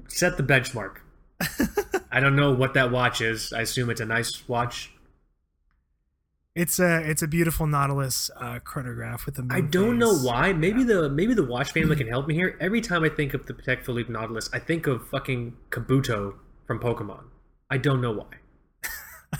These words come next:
Speaker 2: have to look at that one. I don't remember
Speaker 1: Someone's
Speaker 2: which one.
Speaker 1: gotta help me out. Or maybe
Speaker 2: Okay.
Speaker 1: Am-, or, or maybe Ammonite. Ammonite might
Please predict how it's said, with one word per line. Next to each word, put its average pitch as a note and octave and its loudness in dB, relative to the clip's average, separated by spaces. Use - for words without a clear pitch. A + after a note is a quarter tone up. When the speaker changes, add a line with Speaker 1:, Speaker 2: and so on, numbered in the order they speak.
Speaker 2:
have G3 -8
to F#3 -2
look E3 -6
at D#3+ -6
that A#2+ -12
one. B2 -8
I B2 -8
don't C3+ -6
remember C#3+ -4
Speaker 1:
Someone's G3+ 4
Speaker 2:
which B2 0
one. A#2+ -6
Speaker 1:
gotta D#3 6
help B2 2
me A2+ 0
out. G2 -6
Or E3 4
maybe F#3+ 8
Speaker 2:
Okay. C#3+ -2
Speaker 1:
Am-, D3+ 0
or, E3 2
or D#3+ 2
maybe G3 8
Ammonite. B2+ 0
Ammonite G3 4
might D#3 2